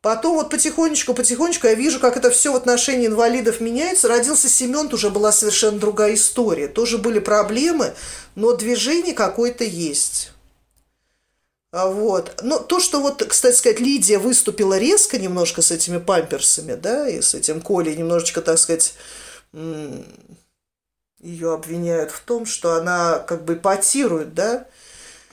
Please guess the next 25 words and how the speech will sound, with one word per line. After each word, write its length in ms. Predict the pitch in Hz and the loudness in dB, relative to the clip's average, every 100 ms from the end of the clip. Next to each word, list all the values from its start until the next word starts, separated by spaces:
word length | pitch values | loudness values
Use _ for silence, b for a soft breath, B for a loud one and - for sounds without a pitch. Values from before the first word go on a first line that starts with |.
| B B - | B B -14
Я-то 480 | 185 269 403 415 285 | -4 0 0 2 0
вот 280 | 226 190 | 0 -2
и 220 | - 233 233 | -6 -2 0
многие 460 | 262 320 262 208 | 2 2 2 0
мамы 320 | 214 220 190 | 2 2 0
детей-инвалидов 800 | 175 - - 202 180 196 202 170 | -2 -2 -2 -2 0 0 0 -2
хорошо 480 | - 214 240 240 339 | 0 2 4 4 0
понимаем, 680 | 339 277 277 269 220 175 - _ _ | 0 -2 0 2 0 -2 -8 _ _
что 340 | - - 262 | -8 -4 -4
именно, 880 | 262 233 247 285 339 339 294 214 - - | -4 -4 -2 2 2 2 2 2 0 -2
а, 400 | 175 170 - 196 | 0 0 0 0
она 240 | 226 262 | 2 2
хочет 680 | 247 269 285 - 254 - - | 0 0 0 0 -2 -10 -6
людям 380 | 208 240 240 240 | -2 0 2 2
сказать. 920 | - 208 214 - 180 143 - - - _ _ _ _ _ _ _ _ _ _ _ _ _ _ _ _ _ _ _ | 2 2 2 2 0 -2 -4 -6 -10 _ _ _ _ _ _ _ _ _ _ _ _ _ _ _ _ _ _ _
Что 1160 | - - - _ 269 277 294 285 226 202 - _ _ _ _ _ _ _ _ _ _ _ _ | -6 -6 -8 _ -8 -4 0 2 2 2 -4 _ _ _ _ _ _ _ _ _ _ _ _
вам 340 | 180 262 254 240 | -4 0 0 0
кажется, 500 | 294 339 285 - 170 | 2 2 2 2 2
что 220 | - 175 | -2 -2
понятно, 480 | 190 196 170 170 190 | 0 2 0 0 2
на 60 | |
самом 260 | 185 254 254 | 4 2 2
деле 260 | 240 233 | 2 2
нет, 240 | 220 208 170 | 0 0 -2
непонятно. 840 | 165 175 165 160 139 - - 156 | -4 0 0 -2 -8 -12 -20 -20